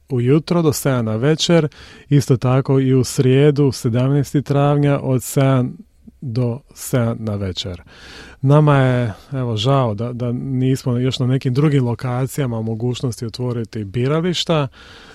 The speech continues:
ali u Generalnom konzulatu u Melbourneu je dvo-, dvoje diplomata i vrlo teško nam je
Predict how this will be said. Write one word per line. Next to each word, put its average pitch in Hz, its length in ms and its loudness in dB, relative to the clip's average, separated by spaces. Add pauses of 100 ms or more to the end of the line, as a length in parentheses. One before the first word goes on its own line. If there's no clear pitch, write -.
(280)
ali 139 480 0
u 123 260 0
Generalnom 127 340 0
konzulatu 123 1080 -4
u 117 300 -8
Melbourneu 139 680 2
je 123 320 -2 (680)
dvo-, 135 440 -2
dvoje 117 640 -2 (160)
diplomata 123 880 -4 (440)
i 139 40 -6
vrlo 135 240 2
teško 139 500 2
nam 135 220 2
je 127 140 2